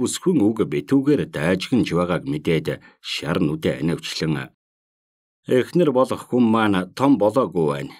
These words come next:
гэлээ. Бүсгүй гайхаж хөмсгөө сэрвсхийлгэн царай нь улайж бослоо.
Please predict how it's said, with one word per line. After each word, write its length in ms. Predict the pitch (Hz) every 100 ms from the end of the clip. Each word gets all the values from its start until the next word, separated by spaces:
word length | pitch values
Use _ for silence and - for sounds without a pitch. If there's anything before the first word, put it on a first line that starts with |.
| _ _ _
гэлээ. 560 | 78 71 80 - 62 - _ _ _ _ _ _ _ _ _ _ _ _ _
Бүсгүй 560 | 87 78 104 - 208 180
гайхаж 480 | - 107 131 127 - 95
хөмсгөө 560 | - 95 92 - 139 110
сэрвсхийлгэн 1040 | - - 82 101 - - 123 95 120 98
царай 320 | - - 110 101
нь 80 |
улайж 400 | - - 78 -
бослоо. 640 | - 71 - - - -